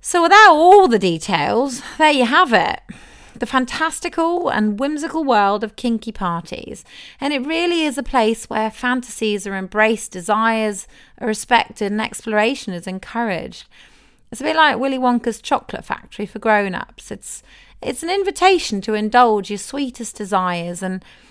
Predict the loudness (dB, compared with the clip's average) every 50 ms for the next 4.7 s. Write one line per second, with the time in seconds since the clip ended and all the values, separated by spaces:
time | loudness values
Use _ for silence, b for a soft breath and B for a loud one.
0 | b b b b -4 -4 0 4 4 6 6 4 2 0 -6 -10 -10 -10 -8 -4
1 | -2 -2 -2 -2 -4 -4 -6 -6 -6 -8 _ -4 -4 -4 -4 -4 -8 -8 -8 -8
2 | -8 -8 -8 -10 -12 -12 -12 -10 -2 0 0 0 0 -2 -10 -10 -6 -2 0 0
3 | 0 0 -2 -4 -2 -2 -4 -6 -8 -10 -10 -4 -2 -2 -2 -2 -4 -10 -10 -10
4 | -8 -8 -8 -8 -8 -12 -12 -10 -10 -10 -10 -10 -12 -14